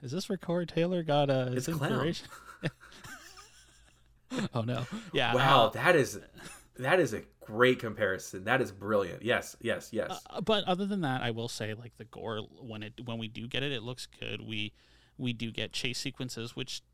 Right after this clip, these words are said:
Speaker 1: the, the whole through the sheets thing doesn't really make a lot of sense to me. There was, like, ten sheets there, but it took, like, two
Speaker 2: Yeah,
Speaker 1: minutes
Speaker 2: there's
Speaker 1: to
Speaker 2: a
Speaker 1: run
Speaker 2: dirty
Speaker 1: through.
Speaker 2: family, and then their, their white sheets are so clean. Like, that doesn't
Speaker 1: Yeah.
Speaker 2: make sense.
Speaker 1: A-, and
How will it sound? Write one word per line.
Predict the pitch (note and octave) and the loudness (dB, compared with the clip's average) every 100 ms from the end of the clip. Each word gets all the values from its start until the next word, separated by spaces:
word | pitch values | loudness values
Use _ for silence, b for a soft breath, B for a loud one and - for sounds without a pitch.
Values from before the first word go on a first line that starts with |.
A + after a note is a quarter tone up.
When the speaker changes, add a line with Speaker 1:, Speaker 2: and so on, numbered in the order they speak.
| _ _ - | _ _ -8
Speaker 1:
the, | D3 B2 A#2+ | -2 -2 -2
the | C3 B2 | -2 0
whole | D3 C#3+ B2+ | 0 0 -2
through | B2 - C3 | -4 -6 -4
the | A#2 | -4
sheets | - - A2 - | -4 -6 -8 -10
thing | A2 G#2 | -8 -8
doesn't | G#2 G#3+ G2+ | -10 -10 -8
really | A2 G#2 | -6 -4
make | G#2 - | -4 -4
a | |
lot | G#2+ G#2+ | -6 -6
of | |
sense | - A2 - | -6 -6 -4
to | A2+ | -4
me. | A2 | -2
There | A2 | -4
was, | G2 - | -6 -10
like, | A2 | -12
ten | - A2 | -8 -8
sheets | - G2+ - | -8 -12 -10
there, | G2+ G2 | -8 -8
but | E2 | -10
it | A#2 | -10
took, | A#2+ - | -10 -8
like, | A#2 | -10
two | D#3+ | -4
Speaker 2:
Yeah, | G3 F3+ | 0 2
Speaker 1:
minutes | F#3 - | 2 0
Speaker 2:
there's | |
Speaker 1:
to | C#3+ | 0
Speaker 2:
a | |
Speaker 1:
run | B2 | 4
Speaker 2:
dirty | B2 A#2+ | 4 2
Speaker 1:
through. | - | -2
Speaker 2:
family, | G#2+ A2+ A2+ A2+ | -4 -4 -4 -6
and | G#2+ | -4
then | G#2 | -4
their, | G2 | -4
their | - G2+ | -4 -6
white | F#2+ G2+ G#2 | -2 -2 -2
sheets | - A2 | -8 -10
are | G2+ | -10
so | - F#2+ | -8 -10
clean. | - F#2+ G2 F#2+ | -10 -12 -10 -12
Like, | - | -6
that | |
doesn't | G2+ C3+ | -2 0
Speaker 1:
Yeah. | A#2+ | -2
Speaker 2:
make | A2+ | -4
sense. | - - - F3+ | -8 -12 -8 -4
Speaker 1:
A-, | |
and | - F3 F3+ E3 F3+ E3+ | -4 -4 -6 -4 -6 -6